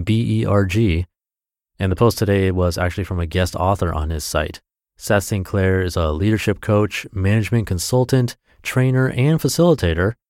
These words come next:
and he's the founder of the Sinclair Advisory Group, so you can check that out. Great tips in this post,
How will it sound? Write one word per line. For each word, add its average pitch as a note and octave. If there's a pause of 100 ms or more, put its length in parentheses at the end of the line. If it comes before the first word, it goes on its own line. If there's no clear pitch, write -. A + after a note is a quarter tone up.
(200)
and D3+
he's C3
the -
founder F#2+
of E2+
the D#2
Sinclair F2
Advisory D#2+
Group, E2
so -
you E2
can E2
check E2
that F2
out. D#2 (640)
Great A#2+
tips B2
in A#2+
this A2+
post, A#2